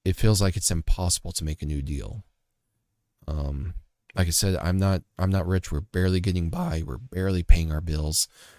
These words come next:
Um, we're living, we are living paycheck to paycheck. Even though I'm having my own business, having your own business doesn't necessarily mean you're making it.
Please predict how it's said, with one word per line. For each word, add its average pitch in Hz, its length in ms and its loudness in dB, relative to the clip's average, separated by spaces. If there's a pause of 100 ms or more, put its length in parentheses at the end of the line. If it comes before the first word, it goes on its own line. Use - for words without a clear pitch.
(420)
Um, 76 500 -4 (800)
we're 90 100 4
living, 90 520 2 (960)
we 101 200 2
are 98 140 4
living 90 300 0
paycheck - 380 8
to - 100 -6
paycheck. - 580 4
Even 92 180 0
though 87 100 0
I'm 82 100 -2
having 82 280 0
my 78 160 0
own 80 160 -2
business, 78 560 -2 (260)
having 82 280 -2
your 80 100 0
own 76 100 -2
business 80 300 -2
doesn't 76 280 -2
necessarily 76 480 -2
mean 76 280 -6
you're 73 140 -6
making 76 340 -8
it. 58 200 -14